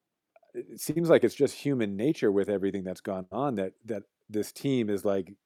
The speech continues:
trying to just get through it. And as they look to, there's six weeks left in this season. We can finally see the finish line a little bit, and, and it <laughs> may, kinda seems like a lot, like, half of this year has been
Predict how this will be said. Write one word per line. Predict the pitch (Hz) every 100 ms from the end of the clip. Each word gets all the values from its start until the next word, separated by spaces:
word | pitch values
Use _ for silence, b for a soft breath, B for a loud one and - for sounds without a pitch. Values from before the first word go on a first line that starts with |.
| -
trying | - 95
to | 95
just | 92 95
get | 104 101
through | 110 95
it. | 85 _ _ _ _ _ -
And | 104 101 95 95 92 - _
as | 123 120 113
they | 113 110
look | 110 135 -
to, | - - 127 123 120 117 117 _ _ _ _ _ _ _ _ _ _ _ _
there's | 135 139 127
six | - - 170 160 131
weeks | 139 139 135
left | 127 -
in | 110
this | 104
season. | - 101 82 78 _ _ -
We | 120
can | 123
finally | 120 135 135 120
see | - 131
the | 113
finish | - 110 117 147
line | 131 135
a |
little | 135 139
bit, | 131 156 170 -
and, | 120 110 110
and | 120
it | 110 107
<laughs> |
may, | 113 170 147 104 -
kinda | - 156
seems | 147 131 131
like | 131 113 - B B B B
a |
lot, | 113 113 113
like, | 120 98
half | 120 - 107 -
of | 101
this | 104 -
year | 101 101 113
has | 110 98
been | 87 98 98 95